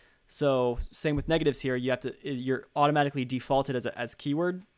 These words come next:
quote unquote, negative targeting. So you've gotta stick to that. You can't do both. Um, <clears throat> and so this is why we keep on,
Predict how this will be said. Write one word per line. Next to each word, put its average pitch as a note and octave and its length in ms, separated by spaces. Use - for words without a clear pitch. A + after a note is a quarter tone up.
quote E3+ 180
unquote, F3 320
negative E3+ 260
targeting. F#3 400
So - 160
you've C#3+ 80
gotta D3 220
stick - 260
to - 80
that. A#2 100
You B2 80
can't - 240
do C#3 160
both. B2 520
Um, C3 520
<clears throat> G3+ 200
and F#3+ 140
so F#3 100
this F#3+ 180
is G3 100
why E3+ 260
we D3+ 260
keep D#3 220
on, B2+ 300